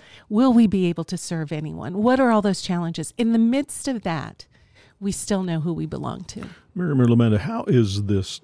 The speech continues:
Speaker 2: Christ focus at, uh, a, a rescue mission like we have here in Topeka or City Gate different than what people might term organized religion?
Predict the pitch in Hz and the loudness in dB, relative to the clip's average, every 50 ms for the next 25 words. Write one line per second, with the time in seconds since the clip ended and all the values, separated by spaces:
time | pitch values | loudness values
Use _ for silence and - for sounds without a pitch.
0 | - - - - - 113 104 101 101 - - - - - 117 107 107 - - - | -18 -20 -10 -4 0 2 2 2 0 -2 -4 -10 -8 -4 -2 -2 -2 -2 -4 -8
1 | - - - - - - - - _ 120 104 98 98 98 95 98 101 101 104 - | -8 -10 -12 -14 -14 -14 -18 -12 _ -4 -2 -2 0 0 0 -2 -2 -4 -6 -6
2 | 127 113 101 101 98 98 98 98 98 98 95 - - - 107 110 101 - - 120 | -6 -4 -4 -2 -4 -4 -4 -4 -4 -6 -6 -8 -8 -8 -8 -8 -8 -8 -8 -8
3 | 107 101 104 110 107 - - - 110 104 104 101 98 - - 110 101 104 101 98 | -6 0 0 0 0 0 0 -2 0 0 0 -2 -2 -4 -4 -4 -2 -2 -2 -4
4 | 98 98 98 104 104 107 101 - 110 107 104 107 107 101 90 107 107 104 - - | -4 -4 -4 -4 -4 -6 -4 -4 -2 -2 0 0 -2 -2 -2 -4 -4 -4 -6 -4
5 | - 117 104 - 113 113 - - 113 113 110 104 - - - 120 113 107 101 101 | -4 -4 -2 0 -2 -2 0 0 2 2 2 2 0 0 0 2 2 2 0 -2
6 | 98 - - 117 107 139 - - - 123 113 110 - - - - - - - - | -2 -4 -4 -2 0 0 0 0 2 2 2 2 0 -4 -12 -20 -20 -20 -20 -20
7 | - - _ _ - 143 120 117 127 185 214 - - 165 147 - 139 131 120 113 | -20 -20 _ _ 2 2 4 4 2 2 0 0 -2 -2 0 0 0 2 2 2
8 | 110 107 110 113 - - - _ - - 131 113 110 110 107 107 104 104 104 101 | 2 2 0 0 -2 -6 -14 _ -10 -6 -4 -2 0 0 0 0 0 0 -2 -2
9 | - - _ _ _ _ 120 - _ _ - 120 120 113 107 98 98 98 95 - | -4 -8 _ _ _ _ -20 -20 _ _ -4 -2 0 0 0 0 0 -2 -4 -6
10 | - 98 95 - 101 - - - | -6 -8 -8 -8 -10 -12 -14 -16